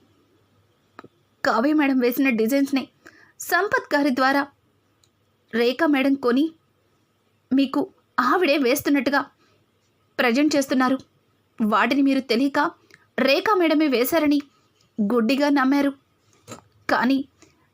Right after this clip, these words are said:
కావ్య మేడం వచ్చిన తర్వాతే నాకు కూడా ఆ నిజం తెలిసింది" అని చెప్పి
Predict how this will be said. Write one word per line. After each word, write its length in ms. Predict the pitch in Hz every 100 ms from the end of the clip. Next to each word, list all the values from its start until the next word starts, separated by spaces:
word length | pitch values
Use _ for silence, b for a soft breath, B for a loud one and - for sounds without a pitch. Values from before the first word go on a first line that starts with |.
| _ _ -
కావ్య 300 | 349 480 480
మేడం 240 | 330 311
వచ్చిన 340 | 240 226 - 339
తర్వాతే 380 | 247 277 285 277 - b b b -
నాకు 340 | 247 226 254 -
కూడా 220 | 254 277 -
ఆ 60 | 269
నిజం 300 | 262 214 311
తెలిసింది" 480 | 320 277 285 269 -
అని 100 | 262
చెప్పి 280 | 269 277 254